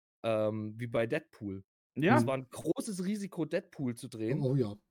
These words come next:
Speaker 1: und hat sich aber hinten raus gelohnt und auf einmal merkst du, dass die, die Superheldenfilme halt auch düster sein können
Speaker 3: Mhm,
Speaker 1: und,
Speaker 3: genau.
Speaker 2: Ja.
Speaker 1: und Antihelden haben können und so.
Speaker 2: Ja,
Speaker 3: Richtig.
Speaker 2: natürlich.
Speaker 1: Vor-, vorher hat man sich ja auf diese, auf diese Astreinhelden,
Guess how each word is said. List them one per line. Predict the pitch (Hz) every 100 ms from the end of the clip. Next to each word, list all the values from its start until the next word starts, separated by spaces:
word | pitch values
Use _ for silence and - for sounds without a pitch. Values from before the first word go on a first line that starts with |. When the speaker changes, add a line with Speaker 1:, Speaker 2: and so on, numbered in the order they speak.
| -
Speaker 1:
und | 131 123
hat | 165
sich | 160 147
aber | 143
hinten | 131 180 160
raus | 135 139 -
gelohnt | 123 143 185
und | 147
auf | 120 -
einmal | 147 196 220 185
merkst | 156 180 -
du, | 156
dass | 151
die, | 160 156 143
die | 139
Superheldenfilme | 143 180 139 143 139 - 147 135
halt | 131 127
auch | 107 127 - _ _ _ _ _ _ _ _ _
düster | 131 170 254 - 151
sein | 117 101 98 95
können | 110 120 117
Speaker 3:
Mhm, | 135
Speaker 1:
und, | 110
Speaker 3:
genau. | 107 113 107
Speaker 2:
Ja. | 151
Speaker 1:
und | 240 127
Antihelden | 175 185 160 120 107 107
haben | 98 98 98
können | 104 98 95
und | 95 98
so. | 98 95 _ _ _ -
Speaker 2:
Ja, | 135 240
Speaker 3:
Richtig. |
Speaker 2:
natürlich. | 143 113 220 -
Speaker 1:
Vor-, | 143 139 -
vorher | - 147 135
hat | 160
man | 151 143
sich | 135
ja | 131
auf | -
diese, | 135 131 123 -
auf | -
diese | 127 127 -
Astreinhelden, | 135 - 107 127 165 113 107 110 113 110